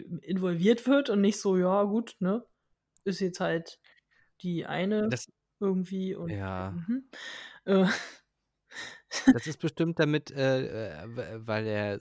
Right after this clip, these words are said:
Speaker 2: so stark in sie verliebt ist, äh, deswegen wirkt der Zauber und es ist egal, was das für ein Schwert ist oder ob er ein König ist.
Speaker 1: <clears throat>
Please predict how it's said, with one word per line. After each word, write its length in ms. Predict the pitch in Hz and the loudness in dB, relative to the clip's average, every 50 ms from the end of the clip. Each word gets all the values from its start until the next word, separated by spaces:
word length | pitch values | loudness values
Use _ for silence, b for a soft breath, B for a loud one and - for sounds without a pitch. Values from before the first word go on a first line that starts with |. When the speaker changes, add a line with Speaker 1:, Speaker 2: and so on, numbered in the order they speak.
| - 101 | -8 -12
Speaker 2:
so 160 | 104 98 110 110 | -12 -10 -10 -8
stark 360 | - - 107 101 104 - - | -4 0 0 0 0 0 -2
in 100 | 117 101 | -6 -6
sie 120 | 101 104 | -8 -8
verliebt 480 | - - 104 98 98 110 - _ - - | -6 -6 -6 -6 -6 -10 -14 _ -18 -14
ist, 320 | - 92 90 - - - - | -12 -12 -12 -12 -14 -14 -12
äh, 280 | - 90 92 90 90 | -10 -8 -8 -6 -6
deswegen 520 | 87 104 - - - 95 95 95 92 87 87 | -6 -6 -8 -8 -8 -8 -6 -6 -6 -6 -6
wirkt 220 | 101 101 - - | -6 -6 -6 -8
der 120 | - 92 - | -12 -10 -10
Zauber 520 | - - 85 82 85 92 90 85 85 85 82 | -10 -10 -10 -10 -8 -8 -8 -8 -8 -8 -12
und 140 | 85 85 | -14 -18
es 120 | - - - | -20 -20 -20
ist 140 | - - - | -18 -16 -16
egal, 420 | 85 - 90 87 87 87 - - _ - | -14 -10 -10 -10 -10 -10 -14 -18 _ -20
was 340 | - - - - - - | -20 -20 -20 -20 -20 -20
das 160 | - - - - | -18 -18 -18 -18
für 100 | - 98 | -16 -16
ein 80 | 95 | -16
Schwert 360 | - - - 92 92 - - | -16 -16 -14 -14 -16 -16 -18
ist 200 | - - - - | -20 -20 -20 -20
oder 220 | - - 92 90 90 | -18 -16 -14 -14 -14
ob 100 | - - | -12 -10
er 60 | 90 | -10
ein 80 | 90 87 | -10 -10
König 400 | - - 101 95 95 87 - - | -8 -6 -6 -6 -6 -8 -12 -10
ist. 280 | - - - - - - B | -8 -8 -8 -8 -8 -12 B
Speaker 1:
<clears throat> 300 | B B B B B | B B B B B